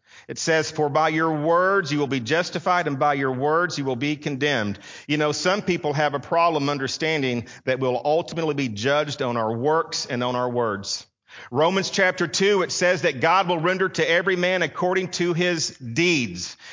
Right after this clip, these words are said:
And here it says that God will judge us according to our words. And by your works and by your words will come your judgment.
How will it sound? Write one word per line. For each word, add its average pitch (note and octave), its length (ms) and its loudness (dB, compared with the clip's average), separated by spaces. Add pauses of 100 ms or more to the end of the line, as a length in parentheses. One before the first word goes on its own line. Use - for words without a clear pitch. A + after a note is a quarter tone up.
(160)
And D#3 140 0
here G#3 260 4
it F#3+ 140 0
says F#3 380 2
that C3+ 180 0
God F#3+ 300 4
will F3+ 120 2
judge E3+ 380 2
us G#3 240 2
according G3+ 520 0
to G3 180 -2
our G3+ 160 2
words. G#3 680 0 (480)
And D#3+ 160 0
by G3+ 200 4
your G3 240 4
works A#3+ 480 2
and F3 100 0
by F#3+ 160 4
your F3+ 260 2
words F3+ 540 2
will E3 140 0
come F#3 340 0
your B3 100 2
judgment. D#4 920 0